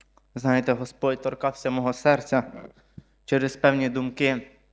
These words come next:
якими я сьогодні хочу також поділитися із вами.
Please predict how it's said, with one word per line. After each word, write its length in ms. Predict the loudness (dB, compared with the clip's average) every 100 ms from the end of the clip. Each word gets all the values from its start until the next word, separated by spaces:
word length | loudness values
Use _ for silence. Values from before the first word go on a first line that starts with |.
| _ _ _ _ _ _ _ _ _ -20 -20 _ _ _ _ _ _ _ _ _ _ _ _ _ _ _ _ _ _ 0
якими 460 | 2 4 4 6
я 80 | 6
сьогодні 340 | 4 0 2 2
хочу 260 | -2 -2
також 340 | -2 0 0 0
поділитися 540 | 0 2 2 2 0
із 200 | -2 2
вами. 340 | 6 6 4